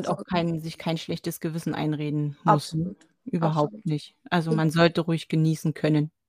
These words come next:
Speaker 1: Genau.
Speaker 2: Genau.
Speaker 1: Und, äh, was würdest du sagen?
Speaker 2: Also, ich denke, ähm, ja, also erst mal versuchen, wieder anzukommen nach dem Urlaub zu Hause und nicht gleich wieder in den vollen Stressmodus verfallen, äh, sondern sich auch 'n bisschen Zeit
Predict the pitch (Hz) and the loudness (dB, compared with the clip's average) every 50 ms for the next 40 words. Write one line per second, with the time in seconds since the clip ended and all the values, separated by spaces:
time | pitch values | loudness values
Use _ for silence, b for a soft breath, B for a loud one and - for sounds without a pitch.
0 | _ _ _ _ - 208 202 202 196 208 - _ _ _ _ _ _ _ _ _ | _ _ _ _ -8 -8 -8 -8 -10 -14 -18 _ _ _ _ _ _ _ _ _
1 | _ - - 180 165 156 147 147 165 170 - _ _ _ _ _ _ _ _ _ | _ -2 0 0 2 2 0 0 -2 -4 -10 _ _ _ _ _ _ _ _ _
2 | - 226 226 226 220 220 220 214 - - 220 220 220 214 220 262 247 254 262 262 | 2 4 4 6 4 4 2 0 0 0 0 0 0 0 0 2 4 4 2 2
3 | - - 294 294 294 311 311 302 311 349 - _ _ _ _ _ _ _ _ B | 4 4 6 6 8 8 8 8 6 4 2 _ _ _ _ _ _ _ _ B
4 | B 247 214 - 190 180 170 185 - - 247 233 - - - - 190 190 202 208 | B -10 0 2 4 6 6 6 6 4 4 2 2 0 2 6 8 8 8 8
5 | 208 220 208 202 196 - - 185 185 175 175 175 175 175 170 170 165 175 233 262 | 10 8 8 8 8 8 6 6 4 6 4 2 2 0 0 -2 -4 -6 -10 -16
6 | - _ _ _ _ - - 185 185 170 160 - - 170 160 175 175 175 175 175 | -20 _ _ _ _ 4 6 8 10 10 8 8 6 4 6 6 6 6 6 4
7 | - - - - - 196 190 - 202 190 - - 190 165 170 175 - 196 185 170 | 2 0 0 2 4 4 6 6 4 4 4 4 2 2 2 2 2 2 2 2
8 | 180 170 185 - 104 165 190 - - 202 - - 208 202 202 196 196 202 - - | 4 6 6 6 6 6 4 2 0 0 2 4 4 6 6 4 4 2 2 2
9 | 196 196 - - 196 202 202 202 202 208 214 208 - - - - - 208 190 190 | 2 2 4 4 4 6 6 6 6 6 4 4 0 -6 -6 -2 0 2 4 6
10 | 190 196 208 196 202 202 190 - 185 180 180 196 196 - - - 180 175 190 190 | 6 6 6 6 4 2 2 2 2 4 4 2 2 0 0 2 4 4 4 4
11 | - 185 185 185 185 - - 190 180 180 180 B B B B B B B B - | 2 2 2 4 4 4 4 4 4 2 2 B B B B B B B B -2
12 | 190 175 - - - 196 208 208 190 - - - - 170 190 - - 170 170 170 | 0 0 2 4 6 8 8 8 6 4 2 0 2 2 2 4 2 2 2 4
13 | 170 185 180 - - - - 180 - - - 180 180 185 202 233 254 269 294 294 | 2 2 0 0 -2 -4 -6 -6 -4 0 2 2 4 4 6 6 6 6 6 4
14 | - - 190 185 185 175 185 185 180 180 175 175 180 - - 185 180 - 190 175 | 2 0 -2 -2 0 0 0 0 0 0 0 -2 -2 -2 0 0 0 2 0 0
15 | 165 - 185 - - - 196 180 - - - - 175 185 196 - | 0 -2 -4 -4 -4 -2 -2 -2 -2 -4 -2 0 0 0 0 0